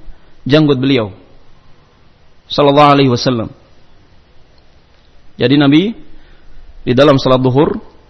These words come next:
dan salat asar dan juga dua rakaat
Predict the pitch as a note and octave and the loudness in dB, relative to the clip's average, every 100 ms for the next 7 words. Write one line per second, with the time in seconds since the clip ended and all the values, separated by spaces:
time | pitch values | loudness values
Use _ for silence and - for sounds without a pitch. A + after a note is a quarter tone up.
0 | - - _ - C3 B2 C3 B2 B2+ C#3+ | -20 -20 _ -8 -6 -2 -2 0 -2 0
1 | E3 - - _ _ _ _ _ _ _ | -4 -6 -20 _ _ _ _ _ _ _
2 | _ _ _ _ _ _ _ _ _ _ | _ _ _ _ _ _ _ _ _ _
3 | _ _ _ _ _ _ - B2+ D3 D3+ | _ _ _ _ _ _ -2 0 2 2
4 | C3+ C#3+ D3 D3 C#3 - - - | 4 4 2 2 0 0 -14 -20